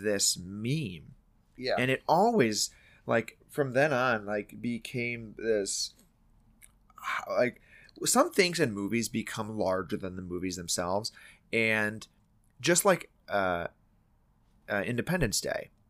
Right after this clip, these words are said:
Speaker 2: Uh-huh.
Speaker 1: it is a moment or a line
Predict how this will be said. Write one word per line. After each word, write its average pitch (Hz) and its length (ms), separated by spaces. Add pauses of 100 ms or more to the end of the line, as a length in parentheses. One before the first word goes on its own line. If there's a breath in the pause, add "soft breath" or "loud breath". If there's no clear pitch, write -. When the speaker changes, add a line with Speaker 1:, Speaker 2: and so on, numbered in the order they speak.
(220)
Speaker 2:
Uh-huh. 117 280 (120)
Speaker 1:
it 131 200
is 120 540 (540 soft breath)
a 120 100
moment 180 720 (600)
or 123 400
a 104 80
line 160 800